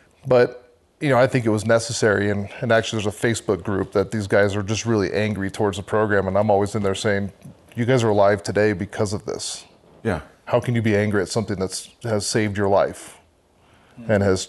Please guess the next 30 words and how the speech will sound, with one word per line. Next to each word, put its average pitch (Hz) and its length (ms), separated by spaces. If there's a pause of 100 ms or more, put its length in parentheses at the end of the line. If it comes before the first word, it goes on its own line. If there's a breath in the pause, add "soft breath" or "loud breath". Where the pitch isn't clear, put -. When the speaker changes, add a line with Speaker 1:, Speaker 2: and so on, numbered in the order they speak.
(160)
Speaker 1:
has 104 180
changed 110 460
and, 98 180
and 98 140
extended 104 500
your 95 120
life? - 420 (800 soft breath)
And, 101 480 (180)
you 143 100
know, 113 80
but 101 120
they 113 120
tend 107 240
to 101 60
look 92 180
at 101 120
the 95 220 (520 loud breath)
Speaker 2:
The 92 80
negatives. 90 540 (560 loud breath)
Speaker 1:
Yeah, 110 180
the 107 100
negative 110 340
aspects 110 480
of 101 80
everything 104 460
and, 101 140
and 107 460
neglect 113 500
to 117 120
see 104 460